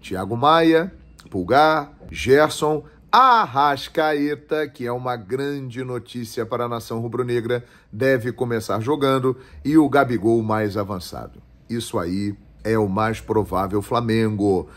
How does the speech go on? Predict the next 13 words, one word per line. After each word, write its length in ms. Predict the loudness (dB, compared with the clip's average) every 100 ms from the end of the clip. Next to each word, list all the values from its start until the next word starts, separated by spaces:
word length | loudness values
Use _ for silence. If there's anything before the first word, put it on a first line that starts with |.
| -20 -10
Vamos 280 | -6 -6
confirmar 840 | -6 -6 -2 -2 -2 -2 -4 -8 -10
uma 220 | -4 0 2
hora 240 | 2 2
antes, 600 | -2 -4 -4 -4 -6 -6
por 220 | -8 -6
volta 320 | -2 -4 -4
de 140 | -8 -8
sete 300 | -6 -6 -4
da 120 | -6
noite, 320 | -4 -6 -8 -20 -20 -6
no 140 | -2
Maracanã. 640 | 0 0 -2 -6 -6 -10